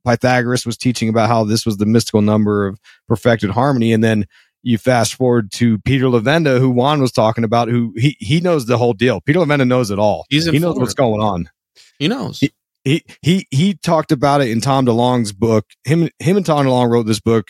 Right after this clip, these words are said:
Speaker 1: I argue it was all Peter Levenda 'cause I read
Speaker 2: <laughs>
Speaker 1: Levenda's stuff. But in the first book in their new sort of alien disclosure stuff, um, I think it's called, like, Man, God, and War or something like that.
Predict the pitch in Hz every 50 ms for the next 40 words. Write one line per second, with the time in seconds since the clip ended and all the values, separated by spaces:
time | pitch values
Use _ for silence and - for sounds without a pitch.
0 | _ - 120 120 120 117 113 113 101 107 107 104 101 101 104 104 98 104 101 98
1 | - 113 104 104 95 92 92 107 101 98 98 87 92 101 95 92 90 - _ _
2 | _ _ _ - 98 104 107 104 98 - _ _ - 107 104 87 98 95 95 90
3 | 85 - - - 92 95 95 - - - - - - - - - _ - 110 120
4 | 117 107 98 - _ _ _ _ _ - 143 147 143 135 120 - - - 151 147
5 | 151 131 - - 104 104 139 143 127 - 123 110 113 113 113 110 113 120 120 120
6 | 113 - - 127 110 107 - 117 120 123 123 120 113 107 98 - - - 117 117
7 | 127 117 104 101 95 - - - 101 95 95 98 - - - - _ _ _ _
8 | _ _ _ - - 110 101 98 95 95 95 95 92 87 78 - 101 107 117 113
9 | - - 110 107 104 101 90 101 104 107 107 107 104 104 98 107 101 98 95 98
10 | 90 90 90 90 98 98 98 92 90 90 - - 101 85 87 85 85 - - 87
11 | 87 90 -